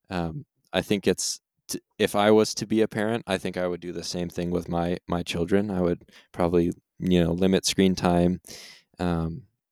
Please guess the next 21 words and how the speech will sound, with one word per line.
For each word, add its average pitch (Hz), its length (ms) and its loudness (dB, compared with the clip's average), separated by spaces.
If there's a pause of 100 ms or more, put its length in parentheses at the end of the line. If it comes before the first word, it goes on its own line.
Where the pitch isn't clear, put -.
when 92 200 -2
they 87 100 0
were 87 100 4
younger, 87 360 0
and 87 220 -2
then, 87 340 -4 (260)
um, 87 460 -4 (340)
you 87 160 2
know, 80 220 -4 (200)
let 92 240 0
them 85 220 2
be 87 120 2
more 85 220 2
independent 85 480 -2
when 85 100 -4
they 85 100 -6
get 90 200 -2
older, 85 260 0
because 87 340 -6
obviously 87 480 0
they're, 87 260 2